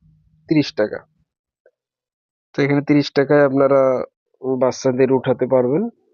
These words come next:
তো এখানে কিছু সময় ধরে থাকি যাতে ভালো লাগে আপনাদের। এই যে দেখেন এইটার মূল্য এখানে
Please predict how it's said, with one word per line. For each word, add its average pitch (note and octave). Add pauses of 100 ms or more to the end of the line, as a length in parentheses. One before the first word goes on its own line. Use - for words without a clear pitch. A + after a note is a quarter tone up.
(600)
তো -
এখানে C3 (1300)
কিছু C#3
সময় C#3
ধরে C#3+
থাকি C3 (120)
যাতে B2 (120)
ভালো B2
লাগে B2
আপনাদের। B2 (140)
এই C#3
যে C3
দেখেন B2+ (120)
এইটার C3
মূল্য C3+ (1000)
এখানে B2+